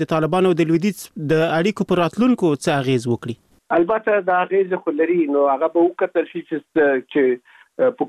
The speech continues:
Speaker 2: کومو شرایطو کې دا سړی له منځه وړل شوی دی، چا ورسره مرسته کړې ده او څه شرایط دي. په دې کې هیڅ شک نشته چې طالبانو په دې کې همیشه دروغ ویلي دي چې تروریستانو ته ځای نه دی ورکړی یا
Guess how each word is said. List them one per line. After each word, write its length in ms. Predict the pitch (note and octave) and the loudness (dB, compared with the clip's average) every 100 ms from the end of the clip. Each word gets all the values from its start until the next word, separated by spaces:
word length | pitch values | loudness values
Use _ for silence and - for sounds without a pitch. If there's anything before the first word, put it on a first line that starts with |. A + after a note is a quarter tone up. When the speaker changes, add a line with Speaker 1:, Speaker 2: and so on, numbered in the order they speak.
| - | 0
Speaker 2:
کومو 120 | G#3 F#3 | 2 0
شرایطو 480 | F3 D3 E3+ G#3+ F3+ E3+ | -2 0 0 -2 -4 -4
کې 320 | E3+ D#3 D#3 D3 | -4 -4 -4 -2
دا 60 | C#3+ C#3 | -2 -2
سړی 400 | - C3 D3+ D#3+ D3 | -4 -2 0 0 -2
له 80 | C3 | -2
منځه 340 | C3+ C3+ C#3 C3+ C#3 - _ A#2+ | -2 -2 0 2 0 -4 _ -8
وړل 440 | A#2+ A#2+ A#2+ B2 A#2 D#3 | -6 -8 -4 -4 -2 0
شوی 260 | C3+ B2 G#2 | 2 2 0
دی، 160 | G2 G2+ _ - A#2 - | -6 -20 _ -6 -6 -2
چا 120 | E3+ E3 | 0 2
ورسره 340 | E3+ E3+ D3+ C3+ | 0 0 -2 -2
مرسته 320 | C#3+ D3 E3+ E3 | -4 -2 -4 -2
کړې 160 | F3 E3+ | -4 -2
ده 240 | F#3+ G3 E3 | 0 0 0
او 20 | C3+ | -2
څه 280 | - D#3+ - | -4 -4 -2
شرایط 440 | C3+ B2+ C#3+ D3+ _ | -2 2 2 0 _
دي. 80 | E3+ G3+ _ _ _ C#3+ | -8 -8 _ _ _ -4
په 80 | D3 | -2
دې 60 | D3+ | -2
کې 100 | D#3 D#3+ | 0 0
هیڅ 120 | E3+ - | -2 -4
شک 260 | G#3 G3+ G3+ | -4 -2 -4
نشته 340 | F#3 - G3+ F#3+ - | -4 -2 0 0 0
چې 120 | F#3+ F#3 F3 D3 - | 2 2 0 -8 -4
طالبانو 500 | C#3 B2 D3 D#3 E3+ - | -2 0 0 2 0 -2
په 100 | C#3+ | -4
دې 100 | D3 | -4
کې 80 | D3 C#3+ | 0 0
همیشه 280 | B2+ D#3+ C#3+ | 0 -2 0
دروغ 240 | D3 F3 D#3 | 2 2 0
ویلي 280 | C3+ C3 C#3 | -2 -2 -2
دي 80 | D3 - | -2 0
چې 100 | D3+ - - - - | -2 -4 -14 -20 -2
تروریستانو 520 | B2+ A#2 - D3+ D3 D3 | 0 0 -2 -2 -2 -2
ته 100 | C3 C#3+ | 0 0
ځای 100 | C3+ C3+ | 2 2
نه 100 | C3 | 2
دی 80 | |
ورکړی 400 | A#2+ G#2+ - B2+ D#3+ | 0 -2 -2 0 2
یا 160 | F3 | 2